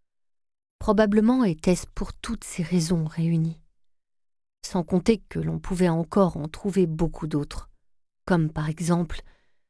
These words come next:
ce prénom ridicule qui lui avait valu de nombreuses railleries, surtout à l'école.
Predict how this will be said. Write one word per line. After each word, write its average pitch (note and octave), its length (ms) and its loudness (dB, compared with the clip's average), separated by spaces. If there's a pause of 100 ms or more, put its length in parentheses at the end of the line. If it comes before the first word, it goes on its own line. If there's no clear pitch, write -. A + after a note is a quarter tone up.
(140)
ce - 180 -6
prénom G3 460 0
ridicule F#3+ 640 -2 (100)
qui - 200 -18
lui D#3+ 180 -6
avait E3 120 0
valu E3 360 2
de D#3 180 -4
nombreuses D3 640 0
railleries, C#3+ 560 -2 (680)
surtout - 380 -4
à D3+ 60 -2
l'école. D3 480 -8